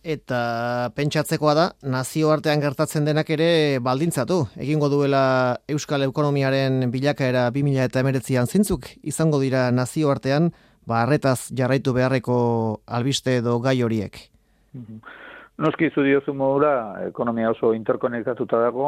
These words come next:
Speaker 2: eta nazioarteko edozein gertakarik, ba, gure ekonomian da gure enpresengan, kontutan izan da gainera, gure enpresak, ba, nazioartean oso, ba,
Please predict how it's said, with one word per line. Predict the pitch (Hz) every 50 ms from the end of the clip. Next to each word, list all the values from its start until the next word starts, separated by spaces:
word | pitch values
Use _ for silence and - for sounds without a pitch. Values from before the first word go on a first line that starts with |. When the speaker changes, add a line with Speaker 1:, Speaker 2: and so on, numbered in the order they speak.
| 143 -
Speaker 2:
eta | - 117 - - 123
nazioarteko | 123 113 - - 120 117 113 - - 113 107 117
edozein | 113 117 117 - 127 113 113
gertakarik, | 107 113 110 110 - 113 - 127 117 113 123 120 -
ba, | - 123 113 113 110 107 107 98
gure | 104 110 107 110 107 104 104 101
ekonomian | - - 113 110 110 107 113 117 117 113 104
da | 104 101
gure | 98 104 107 107 107 104 98 - - - - _ _ -
enpresengan, | 123 123 117 - 123 123 - 143 127 120 123 131 143 147 -
kontutan | - 117 110 117 98 120 113 113
izan | - 127 113 113
da | 110 107
gainera, | 117 131 127 113 104
gure | 107 104 107
enpresak, | 101 - 113 107 - 135 123 110
ba, | 107 101
nazioartean | 101 - - 117 107 107 - - 110 107 107 104 98 90 - - -
oso, | 104 - - 123 104 98 95 90 82 80
ba, | 90 87